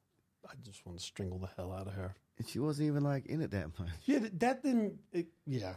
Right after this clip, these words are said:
Speaker 1: that was, yeah. Like, I don't understand why they did what they did.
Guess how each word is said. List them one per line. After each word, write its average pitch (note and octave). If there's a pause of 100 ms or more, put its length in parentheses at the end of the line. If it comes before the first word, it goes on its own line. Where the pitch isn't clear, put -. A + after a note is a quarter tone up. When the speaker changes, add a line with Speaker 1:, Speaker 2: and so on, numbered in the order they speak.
Speaker 1:
that G3+
was, G#3+ (140)
yeah. F#3 (1040)
Like, D3+
I F#3
don't G3 (800)
understand C3+
why A2+
they D3+
did D3
what F3
they F#3+
did. G#3